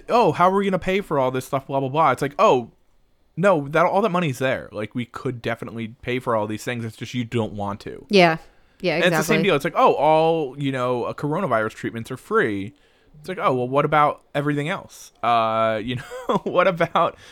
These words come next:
Speaker 1: people who have cancer?"
Speaker 2: Yeah.
Speaker 1: You know, not just coronavirus.
Speaker 2: Yeah, exactly. I saw a hockey
Speaker 1: The
Speaker 2: player died, and I was shocked that it wasn't from coronavirus.
Speaker 1: <laughs> That's how everyone's dying these days. But it's, yeah, it's just, it,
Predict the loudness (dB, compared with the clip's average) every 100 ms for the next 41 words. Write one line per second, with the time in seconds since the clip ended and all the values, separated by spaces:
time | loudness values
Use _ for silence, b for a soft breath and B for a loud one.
0 | B -2 4 6 6 4 -2 -2 -2 -4
1 | 0 -2 -2 0 0 0 -2 0 2 4
2 | 2 2 -6 0 2 2 0 -2 -2 0
3 | -4 -2 0 4 4 4 2 0 -4 -4
4 | -8 -8 b b b b b b -4 2
5 | 4 4 4 2 2 -2 -2 0 0 0
6 | 0 0 -2 -4 -6 -6 -8 -12 -2 0
7 | 0 -4 -6 -4 -2 -4 -4 -10 -10 -10
8 | -8 -8 -8 -10 -10 -8 -8 -10 -14 -20
9 | _ _ -14 -12 -12 -14 -2 -2 0 -4
10 | -2 -8 -8 -4 0 4 2 2 -4 -4
11 | -6 -6 -8 -10 -8 -6 -6 -8 -16 _
12 | b b b b b b b b -12 -8
13 | -6 -8 -8 0 0 2 -4 -4 -8 -4
14 | -6